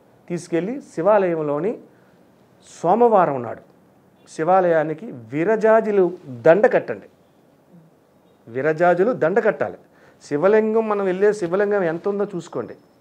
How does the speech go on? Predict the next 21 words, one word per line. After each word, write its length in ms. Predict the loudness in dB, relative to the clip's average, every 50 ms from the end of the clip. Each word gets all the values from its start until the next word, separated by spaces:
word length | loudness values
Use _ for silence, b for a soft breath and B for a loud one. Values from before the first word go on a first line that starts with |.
| _ _ _ _ _ _ b b b b b b b b
ఆ 100 | -2 -2
శివలింగానికి 760 | -2 -2 -2 -2 0 0 0 0 0 0 0 0 -2 -4 -2
సరిపడగా 440 | -2 -2 -2 -2 -2 -2 -2 -2 -2
దండ 300 | -2 -2 -2 -2 -2 -4
కట్టాలి 260 | -4 -6 -8 -12 -12 -14 -14
విరజాజులతోటి. 760 | -12 -10 -8 -6 -4 -4 -4 -4 -6 -8 -10 -12 -18 -20 -20 _ _ _ b b b b b b b b b b b b b b b b b b b b b b _ _ _ _ _ _ _ _ _ _ -20 -20 -20 -20 _ _ _ -6
"విరజాజులు 520 | -2 -2 0 0 2 2 2 2 2 0
దొరకలేదు 400 | 0 0 -2 -2 -2 -4 -4 -4
గురువుగారు, 500 | -4 -6 -6 -6 -6 -6 -6 -8 -8 -12 -16 -20 _ _ _ _ _ _ _ _ _ -12
మరి 220 | -10 -8 -6 -6
ఏం 220 | -6 -6 -6 -6 -6 -6
చేయమంటారు?" 500 | -6 -6 -6 -8 -10 -10 -12 -12 -12 -14 -18 _ _ _ _ _ _ _ _ _ _ _ -16
ఇక్కడ 200 | -14 -10 -6 -6
ఒక 100 | -6 -6
చిన్న 360 | -8 -12 -10 -8 -6 -6 -6 -6
కోచింగ్ 440 | -8 -12 -14 -12 -12 -10 -10 -10
వచ్చింది, 260 | -12 -12 -14 -20 -20 -20 _ _ _ _ -18
నాకే 240 | -16 -14 -12 -12 -12
అనిపించింది. 340 | -12 -12 -16 -20 -20 -20 _ _ _ _ _ _ _ _ b b b b b b b b b b b b b b b b b -6
విరజాజులు 640 | -2 0 0 0 2 4 4 4 4 4 2 0
దొరకకపోతే 1000 | 0 -2 -4 -4 -8 -12 -12 -8 -6 -6 -6 -4 -2 -2 -2 -2 -2 -4 -8 -10